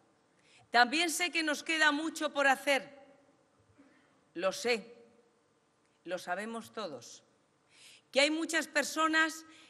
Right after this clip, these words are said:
que todavía no tienen un empleo por las que tenemos que trabajar.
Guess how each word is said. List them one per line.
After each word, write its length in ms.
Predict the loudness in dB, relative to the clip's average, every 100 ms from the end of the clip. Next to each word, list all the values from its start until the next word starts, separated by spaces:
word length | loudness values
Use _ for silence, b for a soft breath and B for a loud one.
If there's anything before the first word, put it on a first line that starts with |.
| B
que 120 | -10
todavía 440 | -2 4 6 6 0
no 120 | 0
tienen 260 | 0 -2 0
un 120 | -2
empleo 440 | -2 0 2 2
por 180 | 2 2
las 220 | 2 2
que 140 | -4 -4
tenemos 520 | 0 0 0 -2 -6
que 120 | -8
trabajar. 680 | -4 -2 -2 2 0 0